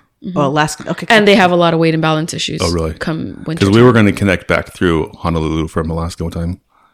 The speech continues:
Speaker 3: 'Cause we were, we couldn't get out of Anchorage, so we were gonna go Honolulu back to
Speaker 2: <laughs> To get home. Are you a, a morning or night person?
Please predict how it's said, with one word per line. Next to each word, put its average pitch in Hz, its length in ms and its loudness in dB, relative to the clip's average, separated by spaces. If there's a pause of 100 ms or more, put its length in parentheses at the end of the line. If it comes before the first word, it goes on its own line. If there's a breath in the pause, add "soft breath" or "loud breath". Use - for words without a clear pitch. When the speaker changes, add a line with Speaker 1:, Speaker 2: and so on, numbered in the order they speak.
(180)
Speaker 3:
'Cause 85 80 -2
we 80 80 -2
were, 78 100 -4
we 90 100 -2
couldn't 85 200 -4
get 85 80 -4
out 80 100 -4
of 80 60 -6
Anchorage, 76 260 -8
so 85 80 -6
we - 80 -4
were 78 60 -8
gonna 78 160 -6
go - 120 -18
Honolulu 82 420 -8 (260)
back - 220 -14
to - 80 -14
Speaker 2:
<laughs> 95 260 -10
To - 120 -10
get - 200 -4
home. - 160 -10 (580 loud breath)
Are 202 60 4
you 208 240 4
a, 165 140 0
a 170 100 2
morning 202 520 2
or 190 100 2
night 165 300 2
person? - 380 -12